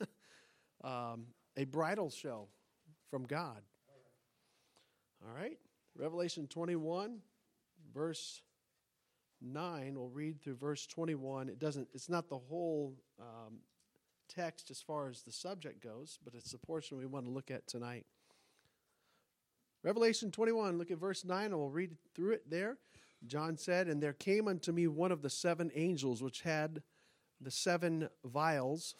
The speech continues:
full of the seven last plagues, and talked with me, saying, 'Come hither, I will show thee the bride, the Lamb's wife.'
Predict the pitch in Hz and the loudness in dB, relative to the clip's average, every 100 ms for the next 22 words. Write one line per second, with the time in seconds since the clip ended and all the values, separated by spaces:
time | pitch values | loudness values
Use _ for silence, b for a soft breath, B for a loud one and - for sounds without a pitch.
0 | - 151 143 127 127 170 139 131 131 123 | 2 6 6 4 0 2 2 0 -2 -2
1 | 117 - 190 151 98 - - - _ _ | -6 -4 -2 -2 -4 -10 -12 -12 _ _
2 | _ _ _ _ 127 117 175 208 - 123 | _ _ _ _ -6 -2 2 2 0 -6
3 | - 104 117 147 - 135 131 147 - _ | -10 -12 -12 -10 -6 -4 -2 -6 -10 _
4 | _ - 175 175 226 131 120 120 - 180 | _ -2 2 4 2 2 -2 -4 -2 2
5 | 180 170 160 127 120 139 151 170 170 131 | 4 4 2 0 2 4 4 2 -2 -4
6 | 120 135 147 156 156 147 - - - - | -6 -8 -10 -10 -12 -14 -16 -18 -18 -18
7 | 120 135 | -16 -20